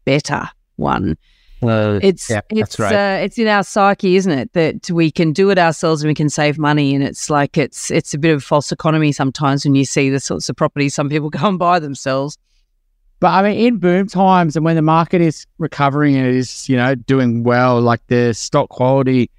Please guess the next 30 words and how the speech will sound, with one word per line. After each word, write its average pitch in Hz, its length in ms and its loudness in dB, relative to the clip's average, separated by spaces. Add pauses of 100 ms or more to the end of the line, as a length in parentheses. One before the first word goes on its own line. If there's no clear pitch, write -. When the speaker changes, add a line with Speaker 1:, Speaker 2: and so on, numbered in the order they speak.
(360)
Speaker 3:
um, 113 340 0
and 123 140 2
the 117 40 0
good 123 160 0
stuff 120 240 -2
goes 120 220 -2
fast, 127 560 0
and, 110 300 0
you 113 60 4
know, 120 100 2
it's 113 80 -4
hard 120 220 0
to 123 60 -4
buy. 123 460 2
And, 123 180 0 (540)
you 131 140 0
know, 135 100 2
are 135 220 0
you 143 160 2
finding 147 640 2
that 107 220 -2
that's, - 600 -4 (180)
like, 120 220 -2
that 135 240 0
real 135 240 2
desperation 120 840 0
a 131 100 2
little 139 360 2
bit 175 200 2
where, 131 300 0